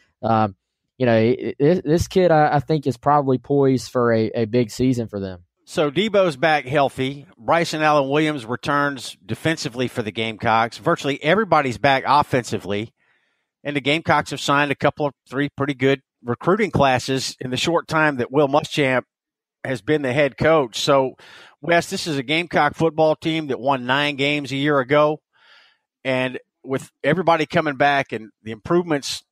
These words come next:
Speaker 2: on both sides of the football that we expect to see in twenty eighteen, you know, I've drawn the conclusion early on here that the Gamecocks are an underrated football club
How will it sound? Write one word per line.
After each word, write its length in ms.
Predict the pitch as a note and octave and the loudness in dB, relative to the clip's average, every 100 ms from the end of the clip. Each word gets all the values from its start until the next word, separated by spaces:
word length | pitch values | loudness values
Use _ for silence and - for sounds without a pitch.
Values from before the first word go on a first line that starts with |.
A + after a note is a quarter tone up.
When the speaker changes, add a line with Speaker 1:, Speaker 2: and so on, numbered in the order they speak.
| - | -8
Speaker 2:
on 140 | B2+ | -2
both 180 | D3+ D#3+ | 0 0
sides 340 | F3 D#3 C#3+ | 2 2 2
of 40 | A#2+ | 0
the 80 | |
football 460 | A2+ F#3+ E3+ D3+ C#3+ | -2 -2 0 2 2
that 80 | A#2 | 0
we 100 | C3 | -6
expect 320 | - E3 D3+ | -4 -4 -4
to 80 | B2 | -6
see 220 | - F#3+ | -4 -2
in 80 | C#3 | -4
twenty 260 | - D3+ C#3+ | -6 -4 -2
eighteen, 500 | C#3+ - D3 C#3+ C#3 | -2 -4 -4 -4 -6
you 120 | C3 | 0
know, 80 | C3 | 2
I've 220 | E3 D#3 | 2 2
drawn 220 | E3 D#3+ | 2 2
the 60 | B2+ | -2
conclusion 560 | B2 - E3 D#3+ C3+ | -8 -6 -2 0 0
early 240 | D3 C3+ D3 | 0 2 2
on 220 | F3 D3+ | 2 2
here 160 | D3+ | 0
that 80 | C3 | 0
the 80 | A#2 | -4
Gamecocks 520 | C#3 E3+ E3+ D3+ - | -4 -2 0 0 0
are 100 | C3 | -2
an 80 | B2+ | -2
underrated 500 | C#3 D#3 D3+ D#3+ D3+ | -2 -2 0 0 -2
football 420 | - F#3+ E3 D3+ C#3 | -4 -4 0 2 2
club 360 | D3+ D3+ D3 | 2 2 2